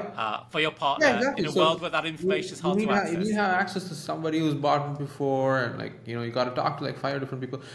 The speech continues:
Speaker 2: What, what about people who don't know people? Like, what about people who don't have friends who, who've done this before?
Speaker 1: Right.
Speaker 2: Right?
Speaker 1: Yeah.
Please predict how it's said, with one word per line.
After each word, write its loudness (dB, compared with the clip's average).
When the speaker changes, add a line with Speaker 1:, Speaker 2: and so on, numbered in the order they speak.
Speaker 2:
What, 6
what 6
about 4
people 2
who -2
don't 0
know -4
people? -12
Like, -2
what 4
about 4
people -2
who -4
don't -6
have -4
friends -2
who, -4
who've -6
done -2
this -8
before? -4
Speaker 1:
Right. -8
Speaker 2:
Right? 0
Speaker 1:
Yeah. -2